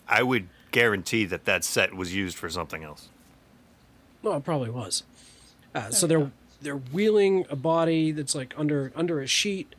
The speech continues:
Speaker 2: Uh, we meet Colonel John Reynolds. Uh, he was played by Kent McCord.
Speaker 1: He's basically a military guy in every random movie.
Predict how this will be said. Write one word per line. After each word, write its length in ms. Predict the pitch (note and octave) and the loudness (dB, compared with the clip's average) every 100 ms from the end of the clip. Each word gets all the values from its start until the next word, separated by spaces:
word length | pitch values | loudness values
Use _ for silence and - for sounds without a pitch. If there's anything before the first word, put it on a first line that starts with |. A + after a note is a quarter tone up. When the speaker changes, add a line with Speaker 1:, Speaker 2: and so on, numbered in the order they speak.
| - - - _ _ _ - | -20 -20 -20 _ _ _ -14
Speaker 2:
Uh, 220 | G#2 G#2 - _ - - - | -10 -10 -14 _ -20 -20 -4
we 80 | D3 | 0
meet 200 | C#3 B2+ - - - | 0 0 -6 -20 -6
Colonel 260 | - D3 C3 | -2 0 0
John 380 | A#2 C3+ B2 A#2+ | 0 0 0 0
Reynolds. 580 | E3+ F#3+ F#3 D#3+ - - - - - - - _ _ - | 2 2 0 0 -2 -4 -20 -20 -20 -20 -20 _ _ -12
Uh, 180 | G#2 G#2+ | -8 -6
he 600 | A2 F#3 A#3 F3+ C3 D#3 - _ - - - _ _ _ _ - | -4 -2 0 2 0 -2 -6 _ -20 -20 -20 _ _ _ _ -10
was 260 | C3+ B2 - | -8 -4 -2
played 260 | - D3+ | 2 2
by 240 | C3+ C#3 B2+ - | 2 -2 -2 -2
Kent 260 | F#3 F3+ | -2 -2
McCord. 580 | C3 - - F3+ A#2+ E3 - | -6 -8 -6 -4 -4 -8 -8
Speaker 1:
He's 180 | F#2+ - | -8 0
basically 760 | B2+ B2 C3 - C#3 C3 A#2+ | 2 4 0 2 4 6 4
a 40 | A2+ _ _ - | 2 _ _ -10
military 680 | A2+ C3 C#3+ C3+ C#3 B2 A#2 | 0 4 4 4 4 4 4
guy 280 | A2+ A2 G#2+ | 6 6 6
in 180 | G2 - - | 2 -2 4
every 260 | F3 C#3 A#2+ | 6 6 2
random 340 | G#2 F#2 E2+ | 2 0 -2
movie. 320 | D#2+ D2+ D2+ | -8 -12 -14